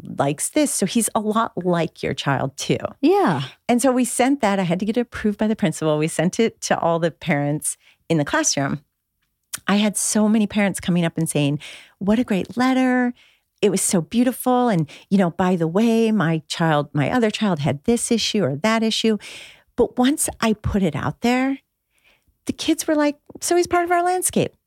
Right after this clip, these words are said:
Speaker 2: Yeah.
Speaker 1: Kids just are curious. They
Speaker 2: Yeah.
Speaker 1: just wanna know.
Speaker 2: Mm-hmm.
Speaker 1: And once you explain it, they're like, "Okay,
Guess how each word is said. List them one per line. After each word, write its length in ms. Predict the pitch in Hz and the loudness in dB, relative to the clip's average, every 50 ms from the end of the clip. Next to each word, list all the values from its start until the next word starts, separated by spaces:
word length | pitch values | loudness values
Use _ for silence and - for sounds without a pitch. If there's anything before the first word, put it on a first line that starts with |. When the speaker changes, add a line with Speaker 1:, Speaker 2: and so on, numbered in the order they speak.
| _ _ | _ _
Speaker 2:
Yeah. 160 | - 190 175 - | 0 2 2 2
Speaker 1:
Kids 200 | 349 370 - - | 2 0 0 0
just 260 | - 466 - - - | 0 0 0 0 0
are 100 | 349 233 | -2 -2
curious. 540 | - - - 220 190 143 - - - - - - | -2 -2 0 0 0 0 0 -4 -6 -6 -2 0
They 80 | 247 | 2
Speaker 2:
Yeah. 40 | 262 | 2
Speaker 1:
just 160 | 285 330 - | 2 2 2
wanna 180 | 370 339 320 294 | 2 2 2 4
know. 180 | 269 214 139 - - - _ - | 2 2 0 -2 -6 -10 _ -2
Speaker 2:
Mm-hmm. 180 | 185 202 208 247 | 0 2 4 4
Speaker 1:
And 80 | 254 | 4
once 160 | 277 330 - | 4 2 2
you 60 | 392 392 | 0 0
explain 300 | - - - 269 285 349 | 0 0 0 0 0 0
it, 120 | 403 440 - _ _ _ - | 0 -4 -8 _ _ _ 0
they're 100 | 370 392 | 0 0
like, 140 | 415 415 415 _ _ _ _ _ - 494 | 0 0 -4 _ _ _ _ _ -4 -4
"Okay, 180 | 466 - 415 | -2 0 -2